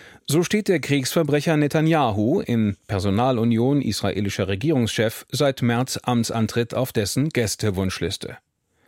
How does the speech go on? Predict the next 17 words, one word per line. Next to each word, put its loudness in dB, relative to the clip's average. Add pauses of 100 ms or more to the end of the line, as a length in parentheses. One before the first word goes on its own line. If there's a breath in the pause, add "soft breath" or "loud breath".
(640 soft breath)
Sein 0
Besuch 0
in 2
Deutschland 0
lässt -2
jedoch 0
noch -2
auf -4
sich -2
warten. 0 (640 loud breath)
Dafür 2
kommt -2
jetzt 0
offenbar 0
der 0
selbsternannte 2
syrische 2